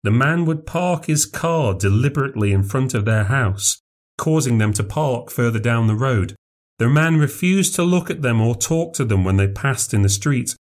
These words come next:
to the point where he would even try to force them off the pavement, rather than move an inch out of his way. "When the cat went missing, I had nightmares they'd done something horrible out of malice," Christopher went on.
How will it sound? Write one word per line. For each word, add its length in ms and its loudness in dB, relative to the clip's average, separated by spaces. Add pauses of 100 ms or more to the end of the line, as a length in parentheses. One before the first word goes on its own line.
(120)
to 100 -2
the 80 0
point 380 0
where 180 2
he 140 4
would 180 2
even 420 2
try 340 0
to 120 -8
force 500 0
them 240 -2
off 380 -4
the 100 -2
pavement, 880 -2 (280)
rather 320 0
than 200 2
move 220 2
an 80 2
inch 380 0
out 340 -2
of 60 2
his 160 2
way. 400 -2 (760)
"When 140 2
the 80 2
cat 300 -2
went 220 2
missing, 460 0
I 140 2
had 140 0
nightmares 680 2
they'd 260 -2
done 180 2
something 420 -2
horrible 440 0
out 240 -2
of 120 -4
malice," 580 -2 (120)
Christopher 380 -2
went 340 -2
on. 220 -4